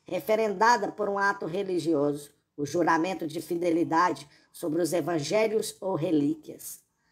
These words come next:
O controle eclesiástico sobre os valores culturais e mentais era exercido através de vários canais. O sistema de ensino,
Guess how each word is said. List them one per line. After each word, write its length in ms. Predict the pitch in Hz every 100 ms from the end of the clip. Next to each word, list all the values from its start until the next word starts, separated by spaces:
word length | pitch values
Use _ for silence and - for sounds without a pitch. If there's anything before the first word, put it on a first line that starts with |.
| _ _ _ -
O 100 | 156
controle 540 | 254 254 262 311 320
eclesiástico 920 | 285 277 277 208 214 240 220 - 165
sobre 280 | - 208 202
os 120 | 160
valores 480 | 208 190 226 220 -
culturais 680 | 277 269 320 196 185 165 165
e 40 |
mentais 720 | 175 165 147 190 208 - - - _ _
era 200 | 147 160
exercido 600 | 180 170 226 208 202 214
através 500 | 226 233 185 190 202
de 60 | 190
vários 400 | 143 180 208 -
canais. 680 | 254 320 208 190 160 - - _ _ _ _ _ _ _
O 80 | 147
sistema 520 | - 165 - 277 285
de 140 | 214
ensino, 560 | 233 - - 262 233 135